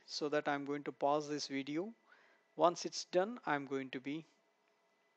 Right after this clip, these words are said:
show it to you guys. Welcome back, guys. It's successfully upgraded,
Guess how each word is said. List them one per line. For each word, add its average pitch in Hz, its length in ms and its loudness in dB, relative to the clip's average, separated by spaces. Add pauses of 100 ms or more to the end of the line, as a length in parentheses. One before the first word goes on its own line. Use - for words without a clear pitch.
(220)
show - 260 0
it 135 160 -2
to 131 60 -8
you - 200 -10
guys. - 480 -6 (880)
Welcome 165 440 4
back, 208 240 8
guys. 226 380 10
It's - 120 2
successfully 175 640 2
upgraded, 180 640 6